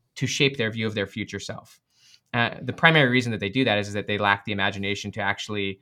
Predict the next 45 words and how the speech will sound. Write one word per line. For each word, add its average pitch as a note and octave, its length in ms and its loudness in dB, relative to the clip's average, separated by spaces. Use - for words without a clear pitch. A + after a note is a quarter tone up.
imagine G#2+ 580 2
a A#2+ 80 -4
different D#3+ 300 0
future G#2+ 200 -8
self, - 320 -16
which C#3 200 0
is F#3+ 100 4
actually D#3+ 340 4
accurate. - 540 -2
Um, A#2 420 0
if C#3 100 -2
you C#3 80 2
use E3 180 2
the - 80 0
past, C3 360 4
you A2 100 -4
recognize A2 380 -2
that G2 60 -8
you're G#2 60 -6
not G#2+ 120 0
the - 60 -14
same - 120 -8
person A2+ 200 -6
you G#2+ 40 -6
were G#2+ 60 -4
in G2+ 40 -4
the F#2 60 -6
past. G2 340 0
The - 60 -18
same A#2+ 160 -4
will G#2 60 -8
be G#2+ 120 -8
true - 120 -12
in G2+ 60 -8
the F#2+ 60 -12
future. G2 220 -12
Your G2+ 100 -4
future - 180 -6
self, A2 200 0
very B2+ 180 4
different - 300 -6
from A#2 140 -8
who A2+ 80 -4
you G#2+ 160 -2
are. C#2+ 220 -2